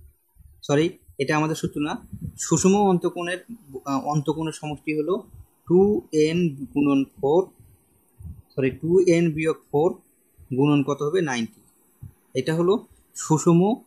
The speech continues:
ষড়ভুজের অন্তকোণের সমষ্টি নির্ণয়ের সূত্র। So, টু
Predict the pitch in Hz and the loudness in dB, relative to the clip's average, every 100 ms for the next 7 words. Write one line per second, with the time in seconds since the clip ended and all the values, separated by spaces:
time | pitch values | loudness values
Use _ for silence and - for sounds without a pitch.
0 | _ - - 156 143 151 180 180 143 131 | _ -8 0 2 2 4 2 2 -4 -4
1 | 143 147 180 180 123 117 - 120 120 127 | -6 -4 -6 -4 -2 -2 -2 -2 -2 -2
2 | 143 - 127 107 104 _ _ _ - - | -4 -4 -8 -8 -10 _ _ _ -8 0
3 | 156 - 165 180 233 | 0 2 2 4 2